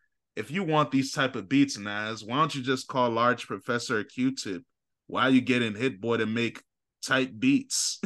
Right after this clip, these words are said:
<laughs> Just go get Large Professor, nigga."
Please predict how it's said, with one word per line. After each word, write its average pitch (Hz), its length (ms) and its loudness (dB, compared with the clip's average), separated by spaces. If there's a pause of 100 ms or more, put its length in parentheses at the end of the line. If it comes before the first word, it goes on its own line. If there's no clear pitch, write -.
(240)
<laughs> - 280 -14
Just 165 280 0
go 165 120 6
get 156 200 4
Large 151 320 2
Professor, 135 500 -2
nigga." 110 420 -4